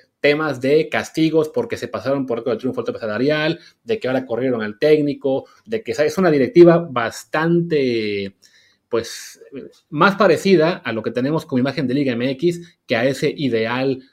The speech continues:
de estructura muy bien hecha de la M L S. Entonces, va a llegar a un club en el que sí, le servirá a él para descansar, para te-, para, para que su marca se haga aún más grande, para generar grandes negocios, pero deportivamente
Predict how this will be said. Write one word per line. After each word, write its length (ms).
de 560
estructura 760
muy 200
bien 160
hecha 240
de 60
la 80
M 160
L 240
S. 260
Entonces, 640
va 80
a 60
llegar 280
a 80
un 140
club 340
en 140
el 80
que 100
sí, 320
le 160
servirá 480
a 120
él 160
para 420
descansar, 920
para 260
te-, 140
para, 340
para 180
que 80
su 120
marca 360
se 120
haga 140
aún 120
más 160
grande, 400
para 260
generar 260
grandes 200
negocios, 500
pero 180
deportivamente 1200